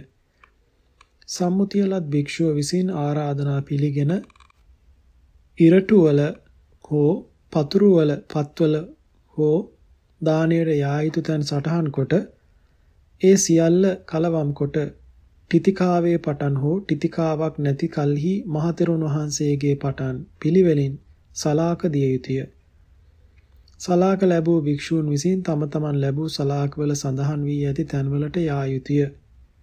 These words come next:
මේ බත් උදෙසීමේ ක්‍රමයයි.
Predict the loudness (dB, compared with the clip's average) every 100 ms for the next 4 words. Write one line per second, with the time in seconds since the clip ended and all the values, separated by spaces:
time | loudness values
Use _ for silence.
0 | _ _ _ _ _ _ _ -4 -2 -2
1 | -4 -4 -2 -2 -4 -16 -6 0 2 2
2 | 0 0 -2 -4 -4 -6 -4 -8